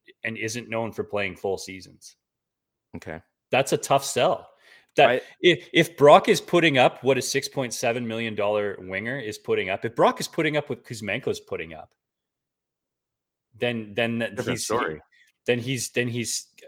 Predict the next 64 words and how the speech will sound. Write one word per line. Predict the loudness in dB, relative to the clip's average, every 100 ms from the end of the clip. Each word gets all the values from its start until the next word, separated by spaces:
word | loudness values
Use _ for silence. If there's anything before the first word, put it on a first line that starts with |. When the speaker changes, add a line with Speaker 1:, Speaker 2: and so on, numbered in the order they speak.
| -10
Speaker 1:
significantly | -6 -2 0 -2 -2 -6 -4
higher | 0 2 2
value. | 0 -2 -2 -10 _ -20 -6 2
But | 2
if | 4
Brock | 4 4 2
is |
putting | 0 2 4
up | 4 2 2
what, | 2 2 -2 _ _
what | -4 -4 -4 _ _ _ _
a | -4 -4
six | -4 -4 -4
point | -6 -8 -4
seven | -4 -4
million | -6 -6 -4
dollar | -2 0 -2
winger | -4 -6
is | -8
putting | -6 -6 -4
up, | -4
like, | -4
say | -4 -4
he's | -6
pacing | -6 -4 -4 -4 -4
right | -2
now | 0 0 0
at, | 0
at | -4 -6
just | -8 -4
over | -2 -2
a | -4
point | -8 -12 -10
per |
game | -12 -10 -10 -12 _ _ _ _ -12
Speaker 2:
Mm-hmm. | -8 -8 -10 -4
Speaker 1:
or, | -4 2
or, | 4 4
or | 2 0
more, | 0 0 0
Speaker 2:
Different | 0 -2
Speaker 1:
then | 0
Speaker 2:
story. | 2
Speaker 1:
yeah, | 4 4
Speaker 2:
No, |
I | 2
Speaker 1:
I, | 0
Speaker 2:
get | -4 -4
that. | -4
Speaker 1:
then | -4
I | -2
think | 0
Speaker 2:
I |
Speaker 1:
you | 0
get | 0
Speaker 2:
think | -2
Speaker 1:
the |
seven, | -2 -2 0
but | 0
it's | -2 -2
not. | 0 0 -2 -8
He's, | -14 -12
he's | -10 -2
not | 0